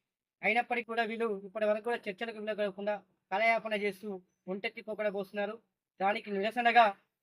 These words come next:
మరి ఏదైతే పెరిగిన ధరలకు అనుగుణంగా వీళ్ళందరికీ కూడా హై స్కిల్ వేతనాలు ఇవ్వాలని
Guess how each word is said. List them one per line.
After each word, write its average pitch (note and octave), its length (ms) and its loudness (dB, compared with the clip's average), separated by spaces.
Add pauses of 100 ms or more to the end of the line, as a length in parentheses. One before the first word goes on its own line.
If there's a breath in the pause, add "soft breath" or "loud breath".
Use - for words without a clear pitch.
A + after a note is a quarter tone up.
(140)
మరి G3+ 120 0 (100)
ఏదైతే A#3+ 280 2 (100)
పెరిగిన A3 240 2 (100)
ధరలకు A#3 400 0
అనుగుణంగా A3+ 480 2 (380)
వీళ్ళందరికీ G#3+ 420 0
కూడా A3+ 220 4
హై G3 160 -2
స్కిల్ A#3+ 300 -8
వేతనాలు A3 360 -2 (600)
ఇవ్వాలని A3 340 2